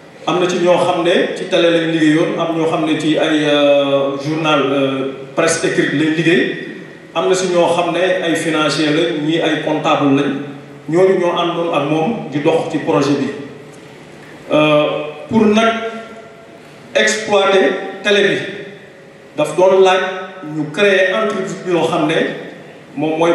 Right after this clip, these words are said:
porter projet télé boobu, parce que télé bi mënuloo ko créer ci neen, dafay am fu muy cëslaan boo xam ne ci lay wéeru, moo xam ne li ñuy wax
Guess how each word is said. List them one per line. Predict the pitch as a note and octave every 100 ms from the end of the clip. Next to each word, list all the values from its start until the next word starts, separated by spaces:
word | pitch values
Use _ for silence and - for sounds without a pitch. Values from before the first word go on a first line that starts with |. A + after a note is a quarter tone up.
| E3+
porter | F3 E3+ E3
projet | F3+ E3 D#3+ D#3+
télé | D3+
boobu, | C#3 C#3+ B2 -
parce | D#3+ -
que | D#3+ C#3 - - - - - -
télé | F#3+ F#3+ F#3
bi | F3+
mënuloo | F#3+ F#3+ F#3
ko | F3+ E3+
créer | E3+ D#3+ -
ci | F#3
neen, | E3+ E3 A#2+ - - - -
dafay | F3+ E3+ E3+
am | G3+ G3+
fu | G3+
muy | F#3+ F#3+ F#3
cëslaan | G3 F#3+ E3+ E3
boo | D#3+ D#3+
xam | D#3+ D#3
ne | C#3
ci | F#3
lay | F#3
wéeru, | F3 E3 - - - - - - - - -
moo | D3 D#3
xam | F3+ D#3
ne | D3+
li | D#3+
ñuy | E3
wax | D#3+